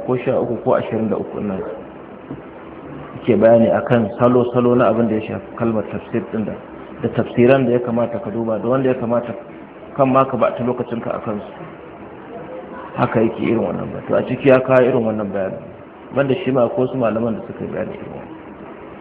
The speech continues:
Wannan kuma yake cewa, "Malam, menene hukuncin yin sallah da kaya mai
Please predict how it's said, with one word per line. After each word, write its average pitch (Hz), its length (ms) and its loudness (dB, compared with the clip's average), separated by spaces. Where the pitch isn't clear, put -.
Wannan 127 200 6
kuma 127 180 2
yake 120 260 2
cewa, 117 480 6
"Malam, 127 340 6
menene 143 260 2
hukuncin 135 800 0
yin 127 220 2
sallah 127 400 4
da 110 120 4
kaya 127 500 6
mai 113 160 0